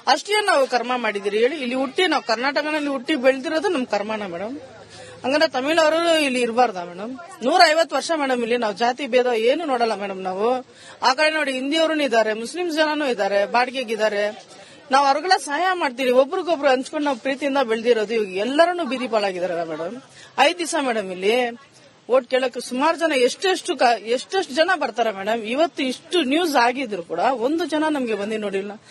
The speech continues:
ಸರ್ಕಾರ ಕಡೆಯಿಂದ ಒಂದು ನೀರು ಬಾಟ್ಲು ನಮ್ಗೆ ಬಂದಿಲ್ಲಲ್ಲ ಮೇಡಮ್.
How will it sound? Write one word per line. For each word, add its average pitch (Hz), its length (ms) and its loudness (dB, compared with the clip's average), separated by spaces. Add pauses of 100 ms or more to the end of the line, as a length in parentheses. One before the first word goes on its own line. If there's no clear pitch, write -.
(200)
ಸರ್ಕಾರ 311 360 4 (100)
ಕಡೆಯಿಂದ 359 220 2
ಒಂದು 285 300 2
ನೀರು 302 220 2
ಬಾಟ್ಲು 277 240 -2
ನಮ್ಗೆ 208 220 -4
ಬಂದಿಲ್ಲಲ್ಲ 196 420 -4
ಮೇಡಮ್. 160 320 -10